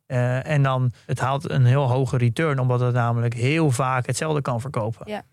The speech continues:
Speaker 1: Die investering is bijvoorbeeld heel erg gedaan in één filiaal. Dat is
Speaker 2: Ja.
Speaker 1: helemaal uitgedokterd, het werkt. En dan kan je hem met relatief weinig, kan je dat concept doorkopiëren.
Speaker 2: Ja.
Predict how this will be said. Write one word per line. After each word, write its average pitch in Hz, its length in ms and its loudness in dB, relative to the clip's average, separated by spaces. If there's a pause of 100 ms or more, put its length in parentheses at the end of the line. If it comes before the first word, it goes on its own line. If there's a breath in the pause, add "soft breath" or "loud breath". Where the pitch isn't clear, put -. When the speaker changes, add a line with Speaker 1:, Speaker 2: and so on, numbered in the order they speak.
(240)
Speaker 1:
Die 131 120 -2
investering 143 680 2 (260)
is - 100 -8
bijvoorbeeld 131 320 0
heel 143 140 2
erg 135 140 0
gedaan 131 280 0
in 131 240 -4
één 156 360 0
filiaal. 131 600 2
Dat 147 100 -2
is - 60 -10
Speaker 2:
Ja. - 60 -4
Speaker 1:
helemaal 156 200 0
uitgedokterd, 160 560 0
het 123 100 2
werkt. 160 300 0 (220 loud breath)
En - 100 -20
dan 156 120 -4
kan 151 200 -2
je 135 60 -2
hem 131 260 -6
met 127 260 -6 (240)
relatief 139 680 -4 (300)
weinig, 139 400 -2
kan 156 120 -4
je 131 60 0
dat 127 140 -4
concept 131 380 -2
doorkopiëren. 131 1300 -2
Speaker 2:
Ja. 269 140 -2